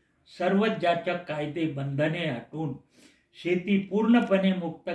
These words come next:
केल्यानेच ती जागतिकीकरणाच्या रेट्यात टिकू शकेल, असा आग्रहही शरद जोशींनी केला होता. शेतकरी संघटना आणि महेंद्र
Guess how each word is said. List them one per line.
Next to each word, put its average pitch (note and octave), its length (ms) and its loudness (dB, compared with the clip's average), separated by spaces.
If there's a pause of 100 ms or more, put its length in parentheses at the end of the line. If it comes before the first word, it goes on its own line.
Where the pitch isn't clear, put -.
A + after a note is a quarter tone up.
केल्यानेच D#3 540 0 (640)
ती E3 180 -6
जागतिकीकरणाच्या D#3 1300 -2
रेट्यात D3 440 -2 (640)
टिकू F#3 360 0
शकेल, C#3+ 520 0 (500)
असा D#3 240 -4 (100)
आग्रहही D3 960 2 (640)
शरद D#3+ 320 -2
जोशींनी D3+ 540 -2
केला B2+ 320 -6
होता. A#2+ 380 -14 (1800)
शेतकरी E3+ 680 2
संघटना E3 600 -2 (800)
आणि F#3+ 260 4
महेंद्र F3+ 560 2